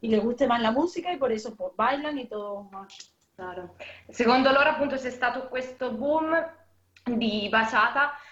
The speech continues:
Speaker 2: perché da una parte, mm, cantanti famosi come Prince Royce, Romeo Santos, appunto, hanno fatto anche canzoni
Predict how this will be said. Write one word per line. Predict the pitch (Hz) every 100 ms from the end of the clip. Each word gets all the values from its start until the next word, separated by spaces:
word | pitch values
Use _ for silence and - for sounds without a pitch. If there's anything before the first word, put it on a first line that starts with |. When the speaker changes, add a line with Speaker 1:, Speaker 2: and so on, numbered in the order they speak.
| -
Speaker 2:
perché | - 262 277 262
da | 240
una | 240
parte, | 277 311 311 330 311 - -
mm, | 233 220 214
cantanti | 233 220 240 240 233
famosi | 233 220 220 226 226 240 240 233
come | 226 220 220
Prince | - 240 226
Royce, | 220 220 233
Romeo | 226 240 247
Santos, | 254 262 285 294
appunto, | 240 - 262 262
hanno | 247
fatto | 240 254 254
anche | 226 220
canzoni | 202 214 226 269 277 294 294